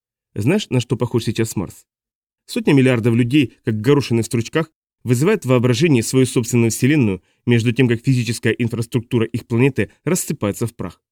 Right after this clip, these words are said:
У моего знакомого там контрабандистская база. Я как-то прошелся по планете,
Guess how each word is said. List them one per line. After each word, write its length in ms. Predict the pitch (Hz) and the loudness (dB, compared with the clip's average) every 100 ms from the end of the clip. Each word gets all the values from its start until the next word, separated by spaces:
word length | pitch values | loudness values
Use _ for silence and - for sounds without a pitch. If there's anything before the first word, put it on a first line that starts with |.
| _ _ _ _ _ | _ _ _ _ _
У 80 | - | 2
моего 220 | 123 120 113 | 4 4 2
знакомого 440 | 127 127 165 117 | 0 0 -2 0
там 160 | 131 113 | -2 -2
контрабандистская 800 | 123 127 127 127 123 - 143 | -2 0 0 0 -2 -4 -2
база. 340 | 147 104 80 - _ _ _ - | -2 -4 -8 -18 _ _ _ -2
Я 140 | 214 | 0
как-то 280 | 143 - 131 | 0 -2 -2
прошелся 420 | 151 - 135 107 | -2 -2 -2 -2
по 80 | 107 | -4
планете, 480 | 120 107 87 - | 0 -2 -2 -8